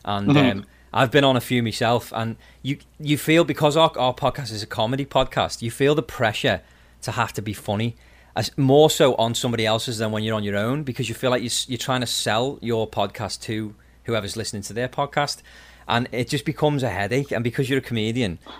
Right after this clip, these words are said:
Speaker 1: I just feel like at some point you're gonna, it's gonna drive you crazy. <laughs>
Speaker 2: Yeah, I, I could see that happening.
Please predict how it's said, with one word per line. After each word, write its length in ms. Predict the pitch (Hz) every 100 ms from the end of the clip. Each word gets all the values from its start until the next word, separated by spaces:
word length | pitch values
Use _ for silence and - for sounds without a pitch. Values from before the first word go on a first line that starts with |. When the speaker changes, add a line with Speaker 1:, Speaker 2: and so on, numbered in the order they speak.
| - -
Speaker 1:
I 80 |
just 200 | - 123 -
feel 240 | 123 117
like 160 | 110 117
at 60 |
some 200 | - 120
point 220 | 117 120 101
you're 80 |
gonna, 160 | 110 113
it's 120 | 107
gonna 180 | - 117
drive 320 | 113 113 110
you 80 | 101
crazy. 460 | - 104 104 110 113
<laughs> 60 | - - 196 196 196 247 - - - - - -
Speaker 2:
Yeah, 200 | 143 120
I, 460 | 123 131 139 156 -
I 140 | 147 160
could 200 | 220 -
see 100 | 208
that 220 | 165 131
happening. 520 | 127 120 120 113 113